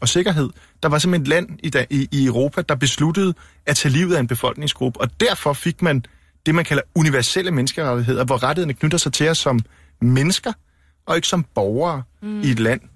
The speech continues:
Speaker 1: Det synes jeg var en, en vigtig erfaring, som menneskeheden gjorde, og derfor det her med, lige, om vi skal lige træde ud af en konvention, skal vi fandme tænke os godt om. Jeg synes, vi kan sagtens diskutere, om konventionerne kan udvikles eller blive bedre.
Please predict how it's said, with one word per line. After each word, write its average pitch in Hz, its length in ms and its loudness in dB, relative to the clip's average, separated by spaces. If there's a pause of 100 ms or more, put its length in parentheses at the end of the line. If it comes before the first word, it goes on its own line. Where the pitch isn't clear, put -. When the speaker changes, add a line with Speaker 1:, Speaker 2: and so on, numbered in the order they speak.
(420)
Speaker 1:
Det 208 100 2
synes 208 220 0
jeg 196 80 0
var 160 120 0
en, 117 200 -2
en 123 140 2
vigtig 175 340 -2 (800)
erfaring, 160 440 -2
som 143 120 0
menneskeheden 131 600 2
gjorde, 135 260 2
og 143 60 -6
derfor 165 220 -2
det 170 120 -2
her 170 80 0
med, 151 200 0
lige, 147 300 0
om 127 100 2
vi 143 60 2
skal - 140 -4
lige 156 100 2
træde 139 220 2
ud 147 60 2
af 151 60 0
en 143 60 0
konvention, 123 500 2 (280)
skal - 120 -4
vi 190 40 0
fandme 185 200 0
tænke 180 220 0
os 170 80 -2
godt 160 180 2
om. 160 200 -2 (340)
Jeg 147 80 2
synes, 170 240 2
vi 139 100 2
kan 101 480 2
sagtens 175 400 -2
diskutere, 156 460 0
om 151 100 -2
konventionerne 131 560 0
kan 113 140 -2
udvikles 147 480 -2 (120)
eller 113 140 2
blive 104 180 -2
bedre. 131 380 2